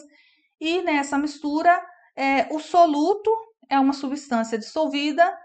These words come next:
em uma outra substância, e essa outra substância é o solvente. Então, como exemplo, uma solução salina. Sal é o soluto, que é dissolvido na água,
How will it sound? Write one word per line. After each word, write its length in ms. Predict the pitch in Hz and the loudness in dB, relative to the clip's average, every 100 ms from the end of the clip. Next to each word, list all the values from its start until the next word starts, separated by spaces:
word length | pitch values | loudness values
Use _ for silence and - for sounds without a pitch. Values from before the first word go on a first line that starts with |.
| _ | _
em 140 | 339 339 | -6 -4
uma 220 | 330 320 | 0 2
outra 320 | 262 277 311 | 2 0 -4
substância, 800 | 311 269 269 - 226 202 - 175 | -10 -10 -10 -6 -6 -6 -12 -16
e 80 | 196 | -10
essa 200 | 196 196 | -10 -10
outra 180 | 185 185 | -12 -14
substância 540 | 175 208 - 196 214 233 | -14 -14 -12 -12 -10 -8
é 120 | 247 | -8
o 80 | 220 | -8
solvente. 680 | 277 285 175 - - - _ _ _ _ _ _ _ _ _ _ _ _ - | -8 -8 -10 -14 -20 -20 _ _ _ _ _ _ _ _ _ _ _ _ -14
Então, 440 | 262 - 415 381 | -8 -2 0 0
como 220 | - 262 | -2 -2
exemplo, 600 | 226 233 320 392 392 175 - - | -2 -2 -4 -4 -8 -14 -14 -6
uma 140 | 247 | -4
solução 440 | 269 285 294 - 285 | -4 -6 -6 -4 -4
salina. 560 | 311 302 254 180 156 160 | 0 0 0 -4 -8 -14
Sal 500 | - - 190 185 262 | -12 -4 0 2 2
é 80 | 269 | 0
o 60 | |
soluto, 560 | 294 392 349 226 - 175 _ - | 0 0 0 -2 -4 -16 _ -12
que 80 | |
é 60 | 190 | -10
dissolvido 420 | 175 190 175 175 | -8 -8 -6 -6
na 180 | 233 240 190 | -2 -2 -2
água, 200 | 208 | -10